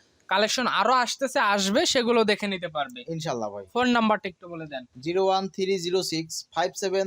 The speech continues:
Speaker 2: ফাইভ সিক্স।
Speaker 1: এই নাম্বারে যোগাযোগ করে গরুগুলোর ব্যাপারে কথা বলে আলোচনা করে নিতে পারবে।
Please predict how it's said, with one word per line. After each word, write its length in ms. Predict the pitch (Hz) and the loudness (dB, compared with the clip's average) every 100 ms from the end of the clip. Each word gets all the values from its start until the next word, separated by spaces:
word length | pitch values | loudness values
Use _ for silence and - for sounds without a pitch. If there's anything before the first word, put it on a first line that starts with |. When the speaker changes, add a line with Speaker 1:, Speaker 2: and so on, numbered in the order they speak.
| 190 | -2
Speaker 2:
ফাইভ 160 | 170 190 | -4 -4
সিক্স। 760 | - 202 - 156 143 - 101 - | -6 -6 -6 -6 -6 -8 -16 -12
Speaker 1:
এই 80 | 196 | -8
নাম্বারে 280 | 214 220 214 | -6 -6 -6
যোগাযোগ 360 | 220 226 220 | -6 -8 -8
করে 180 | 226 269 | -6 -6
গরুগুলোর 440 | 240 240 226 233 220 | -4 -6 -6 -8 -8
ব্যাপারে 280 | 220 226 220 | -6 -8 -6
কথা 240 | 220 220 247 | -6 -6 -6
বলে 200 | 262 285 | -6 -4
আলোচনা 460 | 254 233 233 233 | -4 -6 -8 -8
করে 200 | 226 247 254 | -8 -8 -8
নিতে 200 | 233 208 | -8 -6
পারবে। 320 | 185 156 | -4 -6